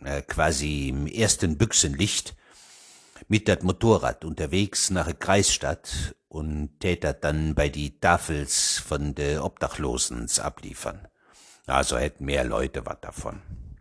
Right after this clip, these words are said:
Der Jörg fragte dann,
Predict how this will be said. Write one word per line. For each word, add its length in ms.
Der 240
Jörg 840
fragte 540
dann, 500